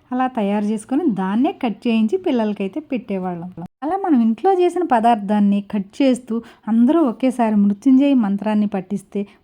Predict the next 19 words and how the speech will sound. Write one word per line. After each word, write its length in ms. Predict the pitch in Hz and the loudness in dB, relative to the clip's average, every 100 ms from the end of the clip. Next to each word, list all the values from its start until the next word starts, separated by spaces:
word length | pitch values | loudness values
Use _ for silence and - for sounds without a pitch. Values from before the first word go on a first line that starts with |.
| - | -6
బాగుంటుందని 640 | 196 208 208 226 208 233 | -2 0 0 0 0 0
అనిపిస్తోంది. 680 | 233 196 196 - 208 185 175 180 175 _ _ - | 0 0 -2 -8 -8 -6 -6 -8 -10 _ _ -2
ఇచ్చిన 140 | 370 466 | -2 -2
పెద్దల 460 | - 202 170 247 285 | -4 -4 0 4 4
పాదాల 480 | 285 233 202 233 247 | 4 0 4 4 2
దగ్గర 340 | 220 196 196 190 - _ _ _ | 0 -2 -2 -2 -4 _ _ _
పువ్వులు 340 | 226 240 247 | 0 4 6
ఉంచి 260 | 226 202 208 | 6 6 2
పిల్లల 360 | 196 208 233 277 | 0 0 2 2
ఆశీర్వాదం 640 | 208 208 240 240 233 220 | 0 0 -2 2 2 2
తీసుకుంటే 440 | 214 208 - 214 220 | 2 0 0 -2 0
కూడా 180 | 220 233 | -6 -6
చాలా 340 | 226 214 226 | -6 -4 -2
బాగుంటుంది 500 | 208 202 202 196 180 | -2 0 -2 -4 -6
కదా. 180 | 175 208 262 - _ - | -6 -8 -10 -14 _ 0
ఇంట్లోనే 480 | 285 240 240 339 359 | 4 4 4 4 4
చేసిన 300 | 320 294 294 | 4 6 4
తీపి 340 | 294 233 240 | 4 2 2
పదార్థాన్ని 600 | 240 269 262 240 269 254 | 2 2 4 2 4 4